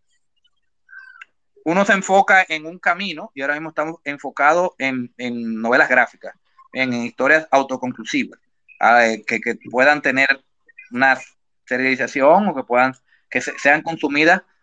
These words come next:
como una historia que empieza y que termina. Y, bueno, como lo mencioné, nosotros somos una empresa de ilustración,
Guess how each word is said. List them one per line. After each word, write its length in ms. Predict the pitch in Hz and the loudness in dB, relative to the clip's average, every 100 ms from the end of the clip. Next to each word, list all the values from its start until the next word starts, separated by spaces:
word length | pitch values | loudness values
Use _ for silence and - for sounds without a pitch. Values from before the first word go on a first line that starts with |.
| _ - | _ -10
como 240 | 127 127 | -6 -2
una 100 | 147 | -4
historia 340 | - 147 151 | -2 0 2
que 80 | 143 | 0
empieza 300 | 127 139 151 | -4 -4 -4
y 40 | 151 | -4
que 100 | 120 | -6
termina. 420 | 113 123 110 - _ _ _ _ - | -6 -6 -8 -12 _ _ _ _ -4
Y, 1080 | 131 135 135 131 127 120 113 107 101 98 _ _ _ _ _ | 0 2 2 2 0 -2 -2 -4 -6 -10 _ _ _ _ _
bueno, 220 | 147 170 | 0 2
como 160 | 127 120 | 2 0
lo 60 | 117 | 0
mencioné, 300 | 113 120 147 | 0 0 0
nosotros 220 | 110 117 | -2 -4
somos 140 | 127 | -2
una 120 | 127 | -2
empresa 280 | 117 123 127 | 0 -2 0
de 60 | 123 | -2
ilustración, 500 | 123 143 143 151 | -2 -2 0 0